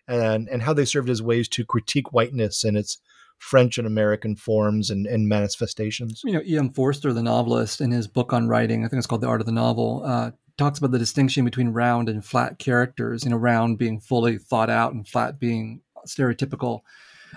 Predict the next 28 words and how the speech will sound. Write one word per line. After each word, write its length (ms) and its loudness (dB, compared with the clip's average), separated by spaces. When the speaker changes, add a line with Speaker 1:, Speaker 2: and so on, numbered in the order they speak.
Speaker 2:
Uh, 140 0
he 120 2
wasn't 220 2
actually 220 0
making 240 0
a 40 2
value 280 2
judgment, 400 -2
from 100 0
what 100 4
I 40 4
recall, 500 0
on 220 0
the 80 -2
round 240 2
and 80 -4
the 40 -4
flat 240 -4
character. 320 -2
He 120 0
was 100 0
saying 140 2
they 80 4
serve 320 2
different 260 -4
purposes 720 -2
in 240 -4
fiction. 540 -4